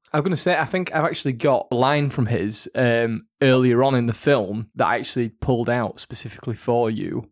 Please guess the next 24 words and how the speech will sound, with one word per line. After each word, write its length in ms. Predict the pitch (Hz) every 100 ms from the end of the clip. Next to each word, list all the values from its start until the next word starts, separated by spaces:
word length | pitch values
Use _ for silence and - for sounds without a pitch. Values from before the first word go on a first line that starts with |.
| 143
Oh, 140 | 147
they, 160 | 147 143
they 80 | 156
ask 240 | 160 -
him 100 | 143
when 80 | 131
he's 80 | 123
got 80 |
his 100 | 117
ticket. 400 | - 143 - 117 -
So 80 |
when 80 | 127
he's 80 | 127
won 120 | 127
his 120 | 117
ticket, 400 | - 123 - 110 -
um, 280 | 117 110 104
in 180 | 123
the 60 | 123
most 400 | 127 123 113 - 143
German 680 | 117 143 143 139 131 123 117 -
stereotypical 1120 | - - 127 127 117 120 - - 120 113 - _ -
sort 320 | - 120 92
of 140 | 113